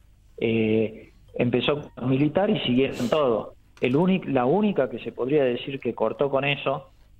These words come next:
sin acuerdo mío, por ejemplo, que no importa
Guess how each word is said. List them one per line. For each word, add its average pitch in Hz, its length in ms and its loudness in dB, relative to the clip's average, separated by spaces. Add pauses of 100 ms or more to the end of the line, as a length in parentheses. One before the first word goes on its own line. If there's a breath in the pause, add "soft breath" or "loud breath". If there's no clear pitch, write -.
(180)
sin 143 120 0
acuerdo 127 460 0
mío, 127 540 0 (260)
por 110 140 -4
ejemplo, 113 500 0
que 101 140 -4
no 107 80 -2
importa 110 580 0